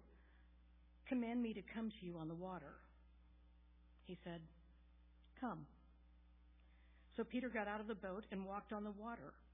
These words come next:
and came to Jesus. And when he saw the wind, he was afraid, and beginning to sink, he cried out, "Lord,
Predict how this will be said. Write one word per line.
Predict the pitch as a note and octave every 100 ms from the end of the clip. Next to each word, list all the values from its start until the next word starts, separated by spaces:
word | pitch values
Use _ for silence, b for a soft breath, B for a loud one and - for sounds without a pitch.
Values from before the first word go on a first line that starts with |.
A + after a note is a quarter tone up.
| -
and | F3 -
came | F#3 G#3
to |
Jesus. | F#3+ A3 C4+ - - - - - B B B B B - - - - - -
And | G3+
when | A3
he | G#3+ G#3
saw | G#3+ G#3
the | F#3+
wind, | G#3 A3+ E3+ G#3 - - - -
he | F#3+
was | F#3
afraid, | E3+ - F3 F#3+ C3+ F3 - - -
and | G3
beginning | G3 A#3 A#3
to | G#3 -
sink, | A3+ G#3+
he | G#3
cried | - A3+ G#3+
out, | G#3 G3+ -
"Lord, | D4 E4 D4 C4+